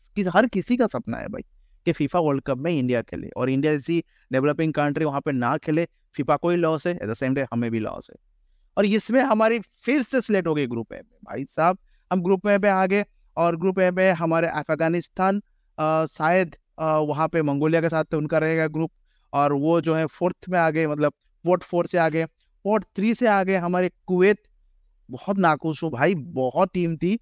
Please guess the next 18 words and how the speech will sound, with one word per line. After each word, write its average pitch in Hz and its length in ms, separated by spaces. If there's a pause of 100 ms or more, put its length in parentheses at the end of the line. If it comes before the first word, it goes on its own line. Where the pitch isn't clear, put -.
(340)
और 170 100
कुवैत 214 580
यहाँ 185 260
पे 190 140
मैं 165 260
तो 165 160
मानता 127 400
नहीं 123 120
था 127 100
कि 135 100
कुवैत 156 380
आए, 113 200
but 151 140
unfortunately 160 600
कुवैत 147 280
आ 147 160
गया 170 200
है। 175 160